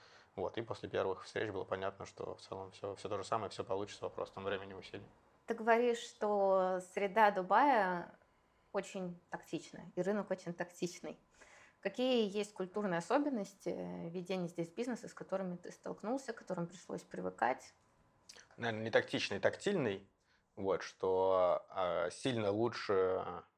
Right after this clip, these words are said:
Speaker 1: работает контакт, ну, при офлайн-контакте, да, когда ты с человеком попил кофе, э, поговорил за жизнь, и только потом, э, про дела. А, вот, ну, вот это, это, и это и есть особенность, что для того, чтобы сделать какую-то сделку,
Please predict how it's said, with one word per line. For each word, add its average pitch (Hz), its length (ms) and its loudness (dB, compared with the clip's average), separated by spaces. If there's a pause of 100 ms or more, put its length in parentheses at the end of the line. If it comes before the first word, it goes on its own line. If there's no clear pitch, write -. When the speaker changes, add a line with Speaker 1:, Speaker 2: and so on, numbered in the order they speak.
(360)
Speaker 1:
работает 101 680 0 (420)
контакт, - 540 0
ну, 98 140 -10
при 98 240 -4
офлайн-контакте, 95 800 -2
да, 107 120 4
когда 107 220 -4
ты - 120 -12
с - 60 -20
человеком 95 500 -6
попил 98 280 -8
кофе, 113 440 0 (480)
э, - 100 -10
поговорил 95 480 -2
за 98 120 -2
жизнь, 156 280 0
и 101 40 -8
только 95 280 -4
потом, 92 420 -6 (260)
э, 85 300 -10
про 90 120 -2
дела. 127 360 -2 (720)
А, 80 580 -8
вот, 90 260 -6
ну, 110 120 -4
вот 95 200 -6
это, 123 160 0
это, 117 280 0
и 120 60 0
это 127 200 4
и 120 60 4
есть 120 160 2
особенность, 95 600 -4
что 98 360 -4
для 101 100 -10
того, 104 220 0
чтобы 98 600 -8
сделать 98 240 -4
какую-то 98 220 -8
сделку, 120 640 -2